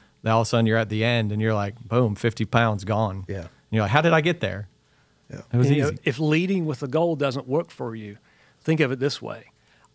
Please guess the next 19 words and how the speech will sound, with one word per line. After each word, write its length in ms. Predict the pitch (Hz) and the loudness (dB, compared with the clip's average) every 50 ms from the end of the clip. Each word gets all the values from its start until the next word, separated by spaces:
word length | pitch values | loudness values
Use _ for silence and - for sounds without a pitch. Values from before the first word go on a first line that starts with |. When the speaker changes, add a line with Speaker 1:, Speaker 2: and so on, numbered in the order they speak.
| _ _ _ _ _ - | _ _ _ _ _ -8
Speaker 3:
Decide, 440 | 139 123 - - 160 135 127 123 120 - - | -6 -4 -2 -2 0 0 0 -2 -4 -4 -2
"I 160 | 143 147 170 180 | 0 2 2 2
want 280 | 170 165 165 160 147 | 0 -2 -2 -2 -4
to 80 | 147 139 | -6 -4
be 140 | 143 143 135 | -2 -2 -4
a 60 | 127 | -4
person 760 | - - - 160 165 147 - - - 123 117 113 123 131 - - - | -6 -4 -2 -2 -2 -2 -2 -6 -8 -8 -8 -10 -12 -14 -16 -12 -8
who 140 | 147 143 131 | -6 -6 -6
takes 380 | - - 143 147 143 - - | -6 -6 -6 -6 -4 -6 -8
care 340 | - - - 156 143 139 139 | -10 -6 -4 -4 -2 -2 -2
of 200 | 113 135 120 113 | -4 -8 -10 -8
my 200 | 135 135 127 123 123 - | -8 -8 -8 -8 -10 -12
personal 480 | - - 143 127 - - 135 127 - | -12 -10 -8 -8 -6 -8 -8 -10 -14
health." 480 | - - - 135 113 - - - - - _ _ _ - | -12 -10 -10 -8 -8 -10 -12 -18 -20 -20 _ _ _ -12
Speaker 2:
Yeah. 100 | 110 - - - _ _ _ _ | -12 -12 -12 -16 _ _ _ _
Speaker 3:
What 160 | 143 139 131 | -4 -4 -2
does 140 | - 135 110 | -4 -4 -4
that 180 | 117 117 - - | -6 -6 -8 -8
mean? 280 | 117 107 98 - - | -12 -12 -12 -14 -20